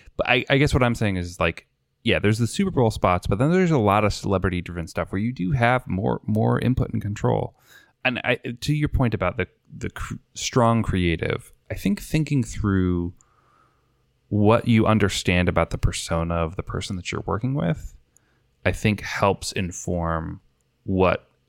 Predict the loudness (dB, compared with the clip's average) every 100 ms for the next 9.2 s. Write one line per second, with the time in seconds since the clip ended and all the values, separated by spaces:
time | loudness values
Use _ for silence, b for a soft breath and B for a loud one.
0 | _ -2 2 2 0 -4 0 0 0 -4
1 | 0 0 0 -4 -12 -6 -4 -4 -10 -16
2 | -16 _ 0 0 2 -4 0 0 2 0
3 | 2 2 0 0 0 0 -2 -4 -4 -10
4 | -18 _ _ _ _ _ _ -2 -2 2
5 | 2 4 2 2 0 0 -2 -2 0 0
6 | -2 -10 _ _ _ _ _ _ _ -2
7 | -2 0 0 2 2 2 2 0 -2 -2
8 | -2 -6 -16 -18 _ 2 2 4 4 6
9 | 6 4